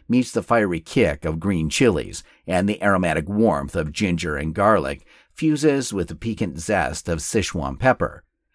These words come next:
At the heart of Indo-Chinese cuisine is soy sauce, an ingredient integral to Chinese cooking. It brings a deep, savory umami flavor that forms the base of many Indo-Chinese dishes.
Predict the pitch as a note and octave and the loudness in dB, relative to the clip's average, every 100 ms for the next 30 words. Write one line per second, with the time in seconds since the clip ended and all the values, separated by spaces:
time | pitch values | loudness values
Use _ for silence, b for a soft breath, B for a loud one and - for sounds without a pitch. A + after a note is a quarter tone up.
0 | b - A2+ G#2+ C#3 A#2+ G#2+ G#2+ G2 F#2 | b -2 0 4 6 6 4 2 0 0
1 | F#2+ F2+ E2 - F2 C3+ F2+ F#2 A2+ _ | -2 -2 -4 -4 -2 0 0 -2 -6 _
2 | - A2 D#2+ F#2 - - F#3 E3 C3 C#2+ | -2 0 0 -2 -8 -6 2 2 2 0
3 | A#1+ - - b b - C#3+ C#3 F#3 G#3+ | -2 -6 -16 b b 0 2 4 2 2
4 | F#3+ - C#3 G2 D#2+ C#2+ A2 G2+ F2+ E2+ | 0 -2 -2 -2 -4 -4 -4 -2 -2 -2
5 | E2 - D#3+ D#2 G#1+ - _ b b b | -2 0 0 -2 -12 -18 _ b b b
6 | - A2+ D3+ G#3+ F3+ D3 G2 E2 - A#2+ | -6 -2 0 2 0 -2 -6 -6 -4 -4
7 | B2+ - G#2+ F#2+ G#2 G#2 G2+ G2+ F#2 F2 | -4 -6 -2 0 2 2 0 0 2 2
8 | F#2 E2+ D2 - C#2 C2 C2 b b b | 2 0 0 -4 -4 -4 -6 b b b
9 | - - F3 G3 E3+ A#2 E2+ F2 E2+ E2+ | -4 0 2 2 2 0 2 2 2 0
10 | F#2 D#2 F2 F#2+ F#2+ E2+ D2+ E2 D#2+ D#2 | 0 2 2 2 0 -2 0 0 0 0
11 | F#2 E2 D#2+ D2 - G#2+ - A#1+ G1+ | 0 0 0 -2 2 2 2 -4 -6